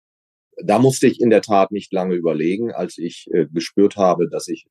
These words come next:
eine Chance bekomme, äh, und der erste Anruf, äh, kam, weil ich schon immer sehr interessiert war, an der Schnittstelle,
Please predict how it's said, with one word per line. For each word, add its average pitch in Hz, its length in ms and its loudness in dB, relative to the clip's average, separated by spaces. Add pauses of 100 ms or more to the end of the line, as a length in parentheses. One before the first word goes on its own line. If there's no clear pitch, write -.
(100)
eine 78 200 -8
Chance - 600 -2
bekomme, 107 540 0 (640)
äh, 92 180 2
und 90 180 0
der 82 100 2
erste 85 360 -2
Anruf, 98 560 -4
äh, 95 260 4
kam, 98 380 -2 (460)
weil 87 320 -2
ich - 260 -8 (140)
schon 95 500 -2 (400)
immer 113 400 2 (220)
sehr 101 300 0
interessiert 98 540 -2
war, 90 360 0
an 85 100 -4
der 80 120 -2
Schnittstelle, - 1040 -2